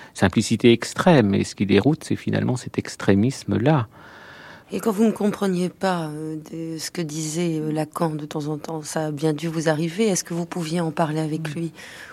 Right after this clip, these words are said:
Speaker 2: Ou est-ce que votre incompréhension sur certains plans, euh,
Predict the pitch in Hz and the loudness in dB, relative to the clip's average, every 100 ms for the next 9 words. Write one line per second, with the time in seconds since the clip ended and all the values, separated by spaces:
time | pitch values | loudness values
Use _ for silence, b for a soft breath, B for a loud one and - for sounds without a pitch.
0 | B 165 180 175 - 175 170 156 165 - | B 0 2 0 -2 -2 -2 0 -2 -2
1 | 170 165 165 - 165 156 - 185 170 165 | -2 0 -2 -2 -4 -4 -4 -6 -8 -6
2 | - 165 - 160 - 185 196 190 160 160 | -6 -6 -4 -4 -4 -4 -2 -2 -4 -4